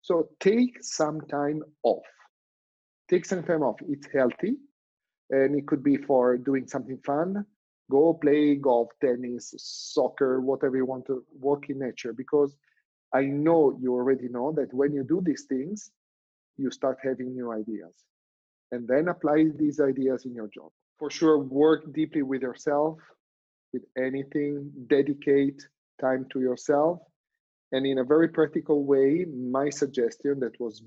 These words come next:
very useful for me, create a morning routine, okay? Create a morning routine to start the day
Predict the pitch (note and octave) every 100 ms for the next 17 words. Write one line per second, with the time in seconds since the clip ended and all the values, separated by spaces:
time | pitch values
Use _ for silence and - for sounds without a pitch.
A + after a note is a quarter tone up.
0 | G#2+ D3+ F3 G3 F3+ F3+ - - E3 D#3+
1 | _ - C3+ C3 C3+ D3 F#3 G#3+ _ _
2 | _ _ _ _ _ _ - - D#3+ D#3+
3 | D3+ D#3+ E3 E3+ D#3+ C#3 C3 B2+ C3+ D3
4 | D3+ D3+ D3+ B2+ B2+ B2 - C3 A2+ G2
5 | G2 _ _ _ _ - A2 - B2 A#2+
6 | A#2+ _ _ _ _ _ C#3 C#3+ D3+ C#3+
7 | D3+ D3+ C#3+ C#3 D3+ C#3+ C#3+ - - C3
8 | C3 B2+ C3 B2+ C3 C3